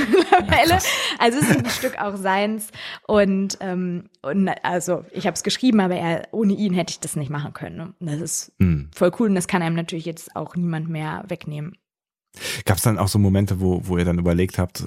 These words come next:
Speaker 2: ähm, nachdem du dann die zwanzig Seiten vorgelesen hast, so, so, äh, vielleicht doch nicht so? Oder habt, habt ihr gemeinsam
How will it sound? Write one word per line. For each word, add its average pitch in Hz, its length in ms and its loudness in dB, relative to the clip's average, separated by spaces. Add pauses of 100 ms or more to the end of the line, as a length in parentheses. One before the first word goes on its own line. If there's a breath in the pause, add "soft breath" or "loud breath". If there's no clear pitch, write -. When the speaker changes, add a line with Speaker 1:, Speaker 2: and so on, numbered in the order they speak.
Speaker 2:
ähm, 85 600 -2 (360)
nachdem 90 520 0
du 92 100 4
dann 90 100 4 (120)
die 104 80 4
zwanzig 104 320 2
Seiten 92 180 2
vorgelesen 87 560 0
hast, 87 220 -2
so, 90 100 -8 (160)
so, 87 160 -2
äh, - 400 -12
vielleicht - 300 0
doch 82 160 0
nicht 117 160 2
so? 120 240 2
Oder 98 220 0
habt, - 180 -6
habt - 240 -4
ihr 92 100 4
gemeinsam 90 640 2